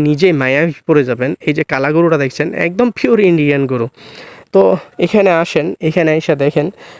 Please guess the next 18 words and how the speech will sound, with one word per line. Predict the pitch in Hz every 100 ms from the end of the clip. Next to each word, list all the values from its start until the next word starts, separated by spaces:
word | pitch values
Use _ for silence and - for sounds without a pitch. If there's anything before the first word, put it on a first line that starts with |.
| -
যদি | 160 190
ভালো | 160 151 170
লাগে | 175 165
তো | 165 151
অবশ্যই | 160 - 165
এখান | 147 170 160
থেকে | 160
আপনারা | 143 - 147
ব্যবসাগুলোকে | 135 127 - 151 151 139 139
শুরু | - 151
করতে | 151 156 160 135
পারেন। | 127 190 - - -
ভাই | 143 139
যেমন | 156 170 165 143
এগারো | 139 151
মাসের, | 151 156 - 160 147
আহ, | - - _ _ - - - _ - 139 139 143 -
হয়তোবা | 156 185 180